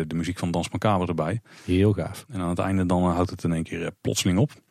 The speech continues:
Speaker 1: Het ziet er inderdaad wel vet uit, ja.
Speaker 2: Ja, dat is weer typisch zo'n effect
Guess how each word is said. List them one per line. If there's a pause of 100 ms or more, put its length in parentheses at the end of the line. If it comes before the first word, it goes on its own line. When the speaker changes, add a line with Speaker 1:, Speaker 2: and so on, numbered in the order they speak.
(320)
Speaker 1:
Het
ziet
er
inderdaad
wel
vet
uit,
ja. (220)
Speaker 2:
Ja,
dat
is
weer
typisch
zo'n
effect